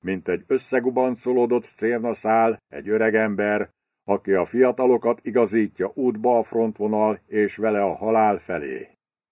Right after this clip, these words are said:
A legnagyobb háborús közhely, ami csak létezik. Csak hogy ezúttal a saját lányomról és a barátairól van szó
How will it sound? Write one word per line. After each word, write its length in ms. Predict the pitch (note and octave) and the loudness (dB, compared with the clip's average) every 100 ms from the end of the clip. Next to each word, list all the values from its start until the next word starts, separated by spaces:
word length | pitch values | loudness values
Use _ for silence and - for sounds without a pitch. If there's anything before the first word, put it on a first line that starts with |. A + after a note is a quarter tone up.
| _ _ _ _ | _ _ _ _
A 120 | C3+ | 2
legnagyobb 520 | B2+ A#2 G#2 G2+ G2 | 4 4 2 0 0
háborús 640 | - B2+ C3+ A#2 A#2+ B2 - | 0 2 4 4 0 0 -2
közhely, 600 | B2 A#2 - A2 A2+ G2+ | -4 -4 -2 0 0 0
ami 260 | - G#2+ G#2 | -6 -4 -2
csak 280 | - F#2+ - | -2 -4 -2
létezik. 680 | E2 D#2 C#2+ C2 B1 - _ _ _ _ _ _ _ _ _ _ _ | -4 -4 -8 -14 -16 -16 _ _ _ _ _ _ _ _ _ _ _
Csak 260 | G#2+ F#2+ | 0 0
hogy 180 | - G2+ | 0 -2
ezúttal 580 | - D3 B2 B2+ - C#3+ | 2 0 2 -2 2 2
a 80 | C3+ | 2
saját 400 | - C3 C3 B2+ | 0 2 2 2
lányomról 600 | A#2 B2 B2 A#2 A#2 B2 | 2 2 0 0 0 0
és 260 | C3 A#2 A#2+ | -2 -4 -2
a 80 | |
barátairól 800 | A#2+ A#2+ G#2 G#2 G#2+ G2+ G2 F#2+ | 0 4 4 2 2 2 2 0
van 200 | F2 F2 | 0 -6
szó 440 | E2 - A2+ A2 | -8 0 4 4